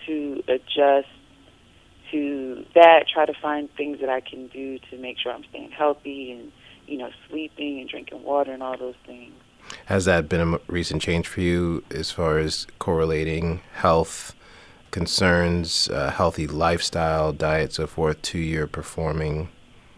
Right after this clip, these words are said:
Speaker 1: Yeah, it has been. Um, it, it's been a journey.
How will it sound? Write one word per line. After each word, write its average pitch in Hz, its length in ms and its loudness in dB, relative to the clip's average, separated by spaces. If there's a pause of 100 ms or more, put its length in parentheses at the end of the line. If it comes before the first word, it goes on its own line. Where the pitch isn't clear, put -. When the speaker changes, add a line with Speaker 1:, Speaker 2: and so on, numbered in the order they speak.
(640)
Speaker 1:
Yeah, 208 300 8
it 190 60 4
has 196 400 2
been. 151 480 -4
Um, 139 460 -6 (1500)
it, 196 160 6 (760)
it's 247 180 0
been 311 180 4
a 208 100 2
journey. 208 640 0